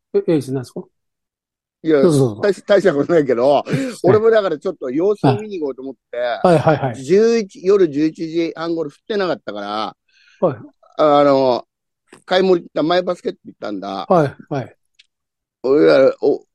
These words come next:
Speaker 2: レジのおばさんが帰り際、「あ、帰り気をつけてください」なんか言ってくれてさ。
Speaker 1: はい、はい。
Speaker 2: で、もう五十か六十ぐらいのおばさんだよ。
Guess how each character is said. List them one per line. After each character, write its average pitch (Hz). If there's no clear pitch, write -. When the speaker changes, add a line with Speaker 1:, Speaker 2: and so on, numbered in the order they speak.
Speaker 2:
レ 165
ジ 151
の 127
お 117
ば 120
さ 120
ん 117
が 107
帰 127
り 127
際、 120
「あ、 123
帰 156
り 170
気 -
を 151
つ -
け 180
て 175
く -
だ 117
さ 101
い」 92
な 85
ん 64
か 71
言 92
っ -
て -
く 101
れ 90
て -
さ。 87
Speaker 1:
は 156
い、 127
は 156
い。 -
Speaker 2:
で、 170
も 151
う 147
五 170
十 202
か 160
六 139
十 165
ぐ 160
ら 151
い 131
の 113
お -
ば 120
さ 127
ん 117
だ 113
よ。 107